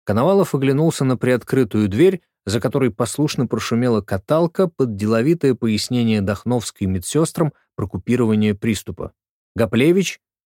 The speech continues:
лысый, несмотря на молодость, лечащий врач Андрюхи, внимавший рядом с табуретом, поспешно прикрыл дверь. Коновалов веско сказал Андрюхе:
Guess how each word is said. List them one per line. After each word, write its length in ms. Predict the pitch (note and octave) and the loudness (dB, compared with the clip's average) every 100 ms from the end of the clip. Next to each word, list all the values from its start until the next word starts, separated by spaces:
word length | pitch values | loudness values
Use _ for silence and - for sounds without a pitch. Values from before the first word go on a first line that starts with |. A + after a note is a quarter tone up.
| _ | _
лысый, 500 | G#2+ D3 C#3 - A2 | 2 4 4 2 0
несмотря 480 | G#2+ G#2+ A#2 A#2 A#2 | 0 0 -2 0 0
на 100 | A2 | 2
молодость, 560 | A2+ A2 G#2 G2 - - | 2 2 0 -2 -6 -6
лечащий 540 | A2+ A2+ G#2+ G#2 - | -2 -2 -2 -4 -4
врач 320 | G#2 G#2 F#2+ G2+ | -2 -2 -2 -4
Андрюхи, 500 | G2 G#2+ F#2+ G2 - | -2 -2 -4 -6 -10
внимавший 580 | G#2+ G#2+ A2 G2+ - G2 | -4 0 2 0 -2 -2
рядом 260 | G2 F#2 | -2 -4
с 100 | F2+ | -6
табуретом, 500 | - F#2 C#3+ F#3 D#3+ - _ _ | -6 -2 0 0 -2 -6 _ _
поспешно 520 | G#2+ - C3 C#3 C3+ | -6 -2 -2 -2 -2
прикрыл 380 | A2+ G2+ G2 G2+ | -2 -2 -2 -2
дверь. 320 | F2 F2+ E2+ _ _ _ _ _ | 0 -2 -4 _ _ _ _ _
Коновалов 500 | - A2 C#3 F#3 D#3+ - | -2 2 2 2 0 -6
веско 480 | A#2 F#2+ D3 E3 - | -6 0 0 0 -4
сказал 400 | - A#2+ A#2+ A#2+ | -4 -2 0 2
Андрюхе: 400 | A2+ G2+ F2 | 2 0 -2